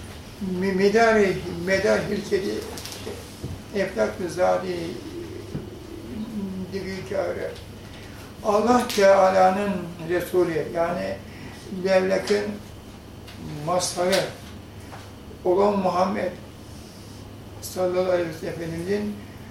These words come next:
güzel olan zatı feleklerin yaratılış sebebidir. Allah onu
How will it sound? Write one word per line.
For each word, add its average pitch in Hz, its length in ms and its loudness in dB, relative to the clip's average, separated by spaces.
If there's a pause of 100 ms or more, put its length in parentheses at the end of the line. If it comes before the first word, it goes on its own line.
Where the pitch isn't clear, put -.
(600)
güzel 208 380 6
olan 175 340 2
zatı 170 640 2 (440)
feleklerin 185 680 2 (540)
yaratılış 185 560 2
sebebidir. - 760 -6 (960)
Allah 196 460 -2
onu 202 160 -2